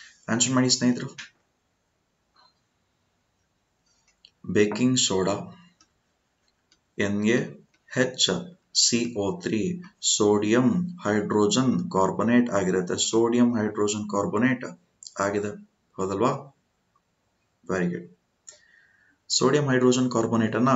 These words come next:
ಬೇಕರಿ ಐಟಮ್ ತಯಾರು ಮಾಡೋದಕ್ಕೆ, ಸೋಡಿಯಂ ಬೈಕಾರ್ಬೊನೇಟ್ ಅನ್ನ,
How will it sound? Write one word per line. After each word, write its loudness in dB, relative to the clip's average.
ಬೇಕರಿ 2
ಐಟಮ್ 2
ತಯಾರು -2
ಮಾಡೋದಕ್ಕೆ, -2
ಸೋಡಿಯಂ 4
ಬೈಕಾರ್ಬೊನೇಟ್ 0
ಅನ್ನ, -2